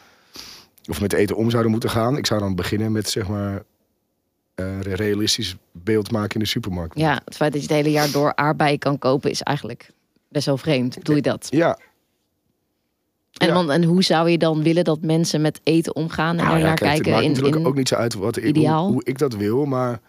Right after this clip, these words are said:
Speaker 1: weet bijvoorbeeld in Frankrijk, eh, eh, blijven kinderen tussen de middag op school. En daar, eh, eten ze dan dus drie gangen.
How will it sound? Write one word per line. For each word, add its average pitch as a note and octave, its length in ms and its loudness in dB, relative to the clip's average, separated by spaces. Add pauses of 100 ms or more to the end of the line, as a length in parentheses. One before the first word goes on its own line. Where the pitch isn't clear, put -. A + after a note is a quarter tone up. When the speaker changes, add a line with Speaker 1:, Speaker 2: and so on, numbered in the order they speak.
(400)
Speaker 1:
weet C3 160 -2
bijvoorbeeld C3 380 -6
in A#2+ 80 -4
Frankrijk, C#3 540 0
eh, G#2+ 800 -4
eh, G2 40 -4 (280)
blijven G#2 320 -2
kinderen F#2 540 -4 (520)
tussen A2+ 260 -2
de G2 80 0
middag G2 360 0
op - 100 -10
school. C3+ 340 -2 (960)
En G#2 140 -2
daar, G#2 240 -2
eh, F#2 280 -2
eten G#2 220 -2
ze G#2 80 -2
dan G2+ 140 -2
dus F#2+ 280 -4
drie F#2+ 240 -4
gangen. G2+ 360 -2